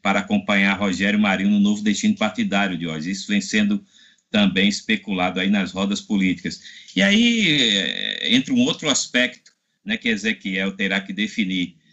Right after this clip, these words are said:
né, em relação aí sobre a sua aliança que, com a governadora Fátima Bezerra. Hoje, os dois são aliados, né, políticos,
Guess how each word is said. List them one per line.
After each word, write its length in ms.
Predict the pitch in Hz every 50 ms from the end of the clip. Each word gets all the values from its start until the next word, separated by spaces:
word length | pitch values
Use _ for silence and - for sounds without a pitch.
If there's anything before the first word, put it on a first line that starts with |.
| _ _ -
né, 180 | 90 95 98 101
em 160 | 101 101 90
relação 680 | 95 107 110 110 98 92 - - - 98 98 101 101 95
aí 240 | 90 90 87 98 98
sobre 720 | - - - 92 95 98 101 95 95 104 107 110 - - - - _ -
a 120 | 117 117
sua 300 | - - 165 160 156 156
aliança 640 | 156 160 160 135 117 117 123 120 - - 127 120 - _ _ _ _ _ _ _
que, 300 | - 104 101 101 101 98
com 160 | - - 113
a 80 | 117 113
governadora 720 | 107 110 101 113 113 117 120 104 87 85 104 113 110 101
Fátima 440 | - - 117 117 120 - - 117 117
Bezerra. 640 | 110 120 120 98 87 95 104 101 90 - 82 - - - _ _ _ _
Hoje, 500 | - 139 143 156 160 151 156 156 151 - - -
os 180 | 147 131 113 98
dois 520 | 101 98 98 101 101 101 98 - - - _ _ _ _ _
são 260 | - - - 104 104
aliados, 840 | 104 107 107 107 104 95 95 101 113 123 123 123 139 131 - - - _ _ _ _ _
né, 140 | - 95 101
políticos, 760 | 104 - 98 95 98 104 120 - - - 139 131 - -